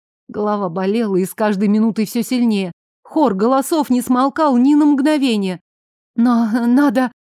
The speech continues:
Идите сюда!" позвала она, не сомневаясь, что будет услышана. И стражи появились спустя мгновение. Двигались они совершенно бесшумно. "Уберите это!" Орис указала на крышку.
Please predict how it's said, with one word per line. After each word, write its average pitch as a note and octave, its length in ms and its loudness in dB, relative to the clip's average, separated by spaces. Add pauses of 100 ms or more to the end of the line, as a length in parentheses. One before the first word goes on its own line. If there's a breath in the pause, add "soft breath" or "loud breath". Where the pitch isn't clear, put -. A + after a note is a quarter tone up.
(280)
Идите C#4 420 0
сюда!" A3 460 -2 (460)
позвала A3 480 0
она, A#3 220 0
не G3 120 0
сомневаясь, G3+ 680 -2
что - 180 -6
будет G3+ 340 -4
услышана. G#3+ 640 -6 (340)
И A3+ 100 -4
стражи C#4+ 380 -2
появились B3 500 -2
спустя A#3 400 -4
мгновение. A3+ 720 -2 (200)
Двигались G3+ 520 -2
они G3+ 240 0
совершенно G#3 500 -2
бесшумно. F#3 640 -4 (400)
"Уберите C#4+ 720 0
это!" A#3+ 380 -4 (500)
Орис A3+ 320 0
указала A3+ 500 0
на A#3+ 160 0
крышку. G#3 520 -6